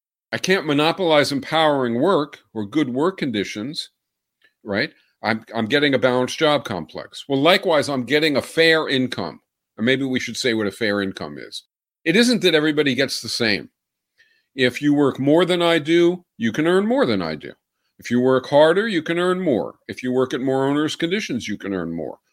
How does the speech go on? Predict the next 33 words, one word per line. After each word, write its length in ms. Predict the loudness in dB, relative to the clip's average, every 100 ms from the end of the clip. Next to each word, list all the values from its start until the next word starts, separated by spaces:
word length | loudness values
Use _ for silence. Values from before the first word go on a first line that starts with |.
| _
But 100 | -6
those 240 | -2 0 2
are 60 |
the 100 | 2
only 220 | 2 2
ways. 500 | 0 -2 -2 -8 -20 _ _ _
You 100 | -10
can't 360 | -6 0 2 2
earn 320 | -2 -2 -2
more 440 | -2 -2 -2 -4 -8 _ _ _ -20
because 400 | -12 -8 -6 -4
you 180 | -4
were 120 | -2 -4
born, 680 | -2 0 0 0 -2 -4 -10 _ _ _ -12
to 100 | -4
use 240 | -2 -2
the 120 | -4
Wimbledon 500 | -4 -4 -4 -4 -4
example, 560 | -4 -4 -2 -2 -4 -4
Novak 460 | -2 0 0 -2 -2
Djokovic. 540 | -2 -2 -8 -12 -14 -20 _ _ _ -18
You 80 | -4
can't 280 | 0 0
earn 240 | 0 -2 -2
more 260 | -2 -2
because 360 | -2 -6 -8 -8
you 60 | -10
can 120 | -6
play 180 | -4 -4
tennis 420 | -2 -2 -2 -2
like 180 | -4 -4
him, 280 | -8 -8 -14 _ _ _ _ _ _
right? 200 | -12